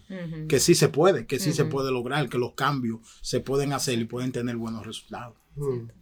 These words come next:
Speaker 3: Excelente. Yo tengo algo también, ah, antes de hacerlo, quiero decir,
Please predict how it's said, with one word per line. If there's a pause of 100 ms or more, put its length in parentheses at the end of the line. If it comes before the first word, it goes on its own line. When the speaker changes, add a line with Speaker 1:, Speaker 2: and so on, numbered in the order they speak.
(400)
Speaker 3:
Excelente.
Yo
tengo
algo
también,
ah,
antes
de
hacerlo,
quiero
decir,